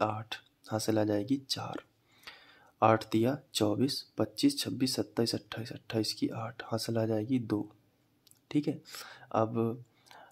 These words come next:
आठ दूनी सोलह और दो अठारह है, अठारह की आठ हासिल आ जाएगी एक, आठ दूनी सोलह और एक सत्रह, और यहाँ पे एक, दो, तीन, चार अंक बाद दशमलव,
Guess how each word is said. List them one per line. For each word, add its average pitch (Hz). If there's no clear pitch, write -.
आठ 110
दूनी 117
सोलह 110
और 107
दो 131
अठारह 107
है, -
अठारह 110
की 107
आठ 123
हासिल 113
आ 107
जाएगी 110
एक, 135
आठ 120
दूनी 110
सोलह 107
और 107
एक 139
सत्रह, -
और 117
यहाँ 110
पे 147
एक, 120
दो, 117
तीन, 120
चार 117
अंक 123
बाद 117
दशमलव, 110